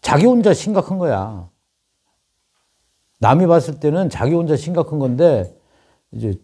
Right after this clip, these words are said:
자기는 그게 아니다 이거야. 어. 그래서, 어,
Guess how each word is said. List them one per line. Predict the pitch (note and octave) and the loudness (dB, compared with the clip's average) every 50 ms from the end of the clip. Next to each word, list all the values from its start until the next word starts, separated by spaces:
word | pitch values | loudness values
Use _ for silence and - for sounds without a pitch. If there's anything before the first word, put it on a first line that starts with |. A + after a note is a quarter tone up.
| _ _ _ _ _ _ _ _ | _ _ _ _ _ _ _ _
자기는 | - - A2 A#2+ C#3+ E3+ E3+ E3+ E3 D3 B2+ A#2 G#2+ - _ _ _ _ _ _ | -6 -2 0 2 2 2 2 2 0 0 -2 -4 -6 -10 _ _ _ _ _ _
그게 | _ - - C#3 C#3 | _ -8 -2 0 2
아니다 | G2 G2 A#2 A#2+ C3+ B2+ | 2 2 2 2 2 2
이거야. | A#2 G#2+ G#2 F#2+ F2 F2 F#2 F#2+ F#2 F2 F#2+ F#2+ _ _ _ _ _ _ _ | 2 2 0 -2 -2 -4 -6 -8 -10 -12 -16 -20 _ _ _ _ _ _ _
어. | G#2 G2+ F#2+ F#2+ F#2 _ _ _ _ _ _ _ _ _ _ _ _ _ - - _ _ _ _ _ _ _ _ _ _ _ _ _ _ _ _ _ _ _ _ _ _ _ _ _ _ _ _ _ _ _ _ _ | -20 -20 -20 -20 _ _ _ _ _ _ _ _ _ _ _ _ _ _ -20 -20 _ _ _ _ _ _ _ _ _ _ _ _ _ _ _ _ _ _ _ _ _ _ _ _ _ _ _ _ _ _ _ _ _
그래서, | D3+ D3 C#3 C#3+ A2+ - - _ _ _ _ _ _ _ _ _ _ _ _ | -2 0 0 0 -2 -2 -8 _ _ _ _ _ _ _ _ _ _ _ _
어, | - A2+ A2 G#2+ G#2 G#2 G2+ G2+ G2 G2 F#2+ F#2+ F#2 F#2 | -8 -6 -4 -2 -2 0 0 0 0 -2 -2 -2 -4 -6